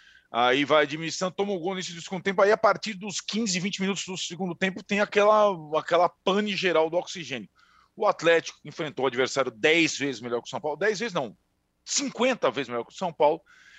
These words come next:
e o São Paulo, curiosamente, jogou a melhor, é, o melhor período da sua partida nessa parte do, da falta de ar, <laughs> da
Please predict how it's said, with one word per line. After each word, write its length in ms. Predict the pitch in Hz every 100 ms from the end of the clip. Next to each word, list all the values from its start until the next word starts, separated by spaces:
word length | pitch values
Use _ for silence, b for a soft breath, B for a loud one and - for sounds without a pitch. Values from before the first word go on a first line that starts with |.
| b
e 80 | -
o 60 | 254
São 160 | 254 190
Paulo, 200 | 233 262
curiosamente, 560 | 226 233 202 185 214
jogou 260 | 233 185 220
a 60 |
melhor, 600 | 202 185 165 190 214 123 - _ _
é, 280 | 131 123 107
o 120 | 95
melhor 260 | 143 160 196
período 540 | - 175 151 214 156
da 80 | 131
sua 160 | - 135
partida 420 | 139 131 - 202
nessa 260 | 196 196 214
parte 580 | - 175 190 - 202 - _ _ _ _ _
do, 720 | 123 170 165 156 139 131 -
da 120 | 156
falta 340 | 147 180 180 185
de 140 | 160
ar, 320 | 143 117 85 82
<laughs> 80 | _
da 120 | -